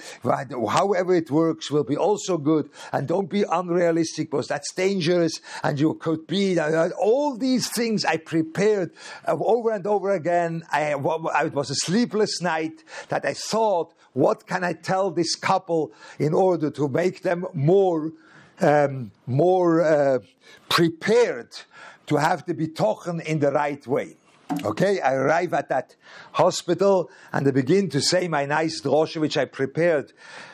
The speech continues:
strongly. You know, it's a question of life over here. It's a question of really helping people. And I prepared that. And they are old Litvakers, you know how Litvak works, you know.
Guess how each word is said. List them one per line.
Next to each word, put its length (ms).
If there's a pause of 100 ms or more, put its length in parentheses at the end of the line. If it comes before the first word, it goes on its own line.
(160)
strongly. 800
You 80
know, 220
it's 160
a 180
question 460
of 100
life 380
over 180
here. 340 (200)
It's 140
a 40
question 280
of 100
really 280
helping 380
people. 500 (220)
And 100
I 60
prepared 640
that. 300 (260)
And 160
they 160
are 160
old 320
Litvakers, 640
you 80
know 160
how 180
Litvak 380
works, 360
you 60
know. 260